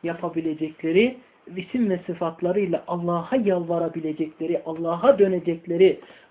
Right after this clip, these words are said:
dua ile Allah'a yönelik-, yönelikleri ve ibadet olarak ne yapıyor? Bu istihareyi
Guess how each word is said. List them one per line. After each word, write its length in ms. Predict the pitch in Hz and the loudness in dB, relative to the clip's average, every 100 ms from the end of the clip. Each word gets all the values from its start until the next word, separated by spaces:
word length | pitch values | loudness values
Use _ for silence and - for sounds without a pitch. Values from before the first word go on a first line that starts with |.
| 151 | 0
dua 360 | 175 220 277 | 2 6 6
ile 180 | 262 220 | 6 4
Allah'a 560 | - 190 196 190 185 269 | 4 2 4 2 2 2
yönelik-, 560 | 254 214 190 175 196 | 2 2 0 -2 -6
yönelikleri 920 | 180 185 175 170 170 185 180 262 294 - _ - | -2 0 0 -4 -6 -6 2 4 4 0 _ -8
ve 100 | 196 | -6
ibadet 680 | 185 156 165 156 - 185 - | -6 -2 0 2 2 0 -2
olarak 460 | 156 143 139 - 180 | -8 -6 -8 -10 -4
ne 60 | |
yapıyor? 460 | 208 170 - 233 294 - _ - | -2 -2 -2 0 0 -6 _ -18
Bu 40 | |
istihareyi 800 | - - _ - - 50 52 82 | -18 -18 _ -20 -20 -18 -18 -20